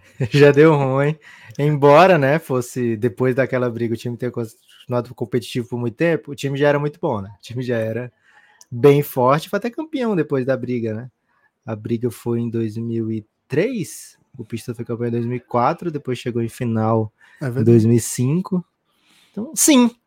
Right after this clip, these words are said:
Speaker 1: acho que sim, viu?
Speaker 2: Acho que sim.
Speaker 1: Eles têm, eles têm no histórico um, um, e, e pra falar bem a verdade, Gibas, o Isaiah Stewart tentou fazer isso, né? Correndo atrás do LeBron James. Se ele pega o LeBron ali, a briga ia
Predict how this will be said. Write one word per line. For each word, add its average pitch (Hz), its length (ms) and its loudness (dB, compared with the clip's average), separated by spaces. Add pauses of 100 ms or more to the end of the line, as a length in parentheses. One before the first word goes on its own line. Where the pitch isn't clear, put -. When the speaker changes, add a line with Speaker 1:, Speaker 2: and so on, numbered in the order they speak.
(120)
Speaker 1:
acho 254 400 8
que 285 120 2
sim, 208 320 0
viu? 190 300 2
Speaker 2:
Acho 135 220 0
que 147 80 0
sim. 147 200 -4
Speaker 1:
Eles 175 280 8
têm, 196 300 4
eles 190 240 4
têm 190 140 2
no 190 80 2
histórico 175 540 0
um, 190 40 -4 (1040)
um, 101 40 -16 (840)
e, 240 300 2
e 214 40 -2
pra 208 140 4
falar 175 220 6
bem 160 120 6
a 151 40 4
verdade, 147 400 4
Gibas, 127 200 0
o 131 100 4
Isaiah 135 200 2
Stewart 151 340 -4
tentou 180 340 -4
fazer 151 320 -2
isso, 127 300 -4
né? 107 120 -6
Correndo 123 380 0
atrás 120 300 -2
do 117 60 -6
LeBron 120 320 -4
James. 120 260 -4
Se - 100 0
ele 214 120 4
pega 175 240 4
o - 20 2
LeBron 139 320 2
ali, 143 240 0
a 117 60 0
briga 139 280 -2
ia 131 540 -4